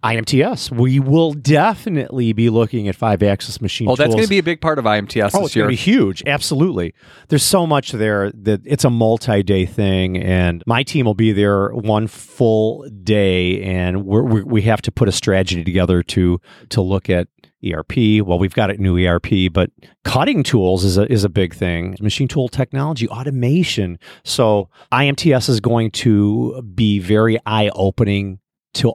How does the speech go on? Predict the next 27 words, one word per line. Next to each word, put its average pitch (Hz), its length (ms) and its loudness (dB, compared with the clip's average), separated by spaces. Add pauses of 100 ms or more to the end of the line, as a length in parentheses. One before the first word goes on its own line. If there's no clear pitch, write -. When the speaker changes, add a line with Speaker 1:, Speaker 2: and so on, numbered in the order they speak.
Speaker 1:
all 107 520 2
of 90 120 -6
us 85 520 -4
at 104 240 -2
car 90 540 0 (300)
with 107 180 2
regards 92 640 0
to - 180 -4
five-axis 90 960 -2 (220)
automation 90 680 0
and 85 120 -4
technology. 82 520 -4 (240)
Speaker 2:
So 185 160 0
one 170 200 0
of 175 80 -2
the 180 40 0
things 160 120 0
that 143 100 2
I'd 127 100 2
love 120 180 -2
to 123 40 -2
hear 127 140 0
from 127 100 -6
the 117 80 0
Metalworking 110 460 0
Nation 107 360 -2
is 107 220 0